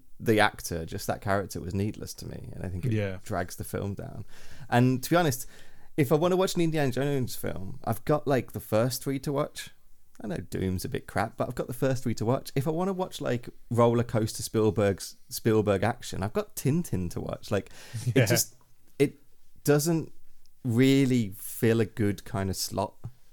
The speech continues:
Speaker 1: in, like,
Speaker 2: Yeah.
Speaker 1: when you wanna put a movie on. I think it's just, it's a weirdly, it's a weirdlier movie that doesn't exist for me 'cause it doesn't really fill any niche or fill any kind of desire, I think.
Speaker 2: Yeah, no, I agree.
Speaker 1: <laughs>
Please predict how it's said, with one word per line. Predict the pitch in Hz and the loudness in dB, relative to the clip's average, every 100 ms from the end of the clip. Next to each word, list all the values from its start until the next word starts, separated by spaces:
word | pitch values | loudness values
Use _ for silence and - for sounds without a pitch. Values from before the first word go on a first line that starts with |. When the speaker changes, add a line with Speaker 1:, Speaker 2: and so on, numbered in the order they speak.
| - | -4
Speaker 1:
in, | 104 95 | -2 0
like, | 95 95 | 0 -2
Speaker 2:
Yeah. | 117 107 101 - | -4 -6 -8 -4
Speaker 1:
when | 101 95 | 2 4
you | 95 | 4
wanna | 95 95 | 2 0
put | - - | -2 -4
a | |
movie | 87 90 90 92 | -2 -4 -2 -2
on. | 90 92 | -2 -4
I | - | -4
think | - 107 | -2 -2
it's | 127 - | -2 -6
just, | 113 - - - - - | -8 -8 -12 -18 -20 -10
it's | - 120 | -2 2
a | 110 | 4
weirdly, | 113 117 117 113 101 | 6 6 6 2 0
it's | 110 | 0
a | |
weirdlier | 113 117 120 123 120 110 104 | 4 6 6 4 4 2 4
movie | 98 101 101 | 2 2 0
that | 92 | -2
doesn't | 87 92 95 | -4 -4 -4
exist | 82 82 90 - | -6 -6 -6 -8
for | - | -6
me | 90 90 - - - - - - - | -4 -4 -6 -16 -20 -20 -18 -18 -16
'cause | - 98 | -6 -4
it | 98 - | -2 -4
doesn't | 98 95 - | -4 -4 -4
really | 95 95 92 87 - - | 0 0 0 -4 -10 -14
fill | - - 95 | -6 0 2
any | 95 92 | 4 2
niche | 170 87 90 - - | 0 -4 -6 -6 -8
or | 95 | -6
fill | - 87 | -4 -2
any | 87 90 | 0 -2
kind | - 85 87 | -4 -8 -8
of | - | -8
desire, | 92 - 85 95 | -8 -8 -8 -8
I | 92 | -10
think. | - 104 - - - - - - - - - - - - | -10 -12 -12 -14 -14 -16 -16 -18 -18 -20 -20 -20 -20 -16
Speaker 2:
Yeah, | 117 110 110 | -10 -10 -8
no, | 120 117 | -6 -4
I | 110 | -4
agree. | 104 101 104 - - - _ _ _ _ _ _ _ _ - - _ _ | -6 -8 -10 -14 -20 -20 _ _ _ _ _ _ _ _ -20 -20 _ _
Speaker 1:
<laughs> | _ | _